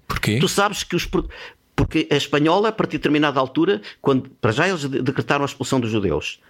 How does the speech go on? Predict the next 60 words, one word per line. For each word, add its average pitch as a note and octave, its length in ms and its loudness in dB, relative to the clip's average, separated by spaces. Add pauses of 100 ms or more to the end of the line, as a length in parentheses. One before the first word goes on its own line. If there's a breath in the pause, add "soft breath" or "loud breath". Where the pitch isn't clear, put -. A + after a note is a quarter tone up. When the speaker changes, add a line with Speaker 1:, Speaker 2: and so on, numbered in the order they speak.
Speaker 1:
Uhum. G#2+ 80 4
Speaker 2:
mas G#2+ 120 4
deixaram-nos D3+ 460 2
sair. D3 340 0 (140 soft breath)
E A#2 80 -2
como G#2+ 200 2
é A2 60 2
sabido, C3 500 2 (280 loud breath)
dezenas B2 520 2
de A#2+ 40 0
milhares, B2+ 280 2
pelo B2+ 280 2
menos, B2 320 0
há F#2+ 80 -2
quem G#2 140 0
fale G2+ 240 0
em G2+ 40 2
Speaker 1:
Vieram F#2+ 200 2
para C#3 80 2
Speaker 2:
centenas, D3 200 2
Speaker 1:
Portugal, F2 180 0
Speaker 2:
e E2 40 -2
Speaker 1:
não F2 140 0
é? - 40 -6 (260 loud breath)
Speaker 2:
vieram F3 240 2
para F3+ 160 -2
Portugal E3+ 440 0
e A2 80 0
Speaker 1:
Sim. F#2 200 -2
Speaker 2:
para F#2 180 -2
outros G#2+ 200 0
sítios, C#3 300 -2
não G#2+ 120 0
é? C#3+ 80 2 (180 loud breath)
Pronto, F2 220 0
também, A2 220 2
mas G2+ 140 0
para C#3 120 2
Portugal. C#3 480 -2 (220 loud breath)
Ora, F2+ 300 -2 (440 loud breath)
mas D#3+ 200 0
eles G3+ 100 2
Speaker 1:
E G3 60 0
Dom G3 60 0
Manuel G3 160 2
Speaker 2:
saíram. E3+ 160 2
Speaker 1:
depois, - 500 0
Speaker 2:
O, - 20 2 (120)
o, C#3+ 40 0
Speaker 1:
eh, D3 240 0
Speaker 2:
o B2+ 80 0
Dom D#3+ 140 2
Manuel, D#3+ 420 2
Speaker 1:
expulsou-os. - 80 -6
Speaker 2:
não, C#3 420 0
batizou-os B2 500 0
à C#3 100 4
força C#3 260 0
numa, C3+ 280 0 (300)
eh, - 120 -4